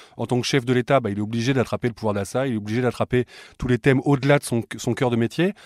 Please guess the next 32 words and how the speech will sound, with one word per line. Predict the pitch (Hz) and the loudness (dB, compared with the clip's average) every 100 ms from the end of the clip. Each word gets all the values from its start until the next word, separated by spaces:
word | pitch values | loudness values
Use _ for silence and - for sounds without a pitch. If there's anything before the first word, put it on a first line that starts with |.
| - - 110 | -20 -14 -6
Euh, | 110 | -2
en | 107 | 0
revanche, | 139 175 131 | 2 2 0
le, | 117 110 107 | 0 0 0
le, | 107 104 | -2 -2
là | 117 139 | 2 4
où | |
il | 143 | 6
a | |
eu | 127 | 4
une | 131 | 2
difficulté, | 123 123 117 135 165 170 | 0 -4 -4 -2 0 0
c'est | 131 | 0
qu'en | 123 | -2
gros, | 131 | 0
il | 123 | -2
expliquait | 113 117 139 | -2 -4 -4
que | 127 | -4
le | 110 | -4
principal | 131 135 131 127 | -2 -2 0 0
péril | - 131 135 131 | 0 0 0 -4
pour | - | -2
la | 117 | -2
France, | - 139 131 - - - - | -2 -4 -6 -8 -20 -20 -14
c'était | - 117 | -6 -2
l'immigra-, | 117 120 113 117 | 0 -2 2 2
les | 113 | 2
vagues | 117 123 | 2 0
d'immigration, | 117 113 107 101 143 | 0 0 0 -2 -2
la | 120 | -2
submersion | - 147 143 139 - | -2 -2 0 0 0
migratoire | 139 123 120 - 131 117 | 0 2 0 0 0 -2